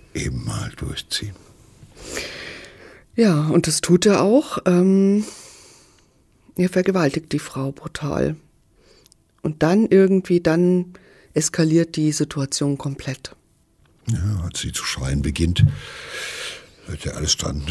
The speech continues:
Speaker 1: gesetzt, dass sie aufhört. Und da ist jedes Mittel recht. Und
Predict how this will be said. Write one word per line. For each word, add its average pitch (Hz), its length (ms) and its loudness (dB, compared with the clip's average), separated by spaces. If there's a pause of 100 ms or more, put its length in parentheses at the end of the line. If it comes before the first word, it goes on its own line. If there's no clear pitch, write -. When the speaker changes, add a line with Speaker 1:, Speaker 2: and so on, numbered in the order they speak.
Speaker 1:
gesetzt, 80 480 0
dass 92 140 2
sie 107 120 0
aufhört. - 640 -2
Und - 280 -10
da 64 140 -8
ist 71 120 -4
jedes 69 260 -4
Mittel 71 220 -2
recht. 80 420 -2 (1400)
Und - 440 -10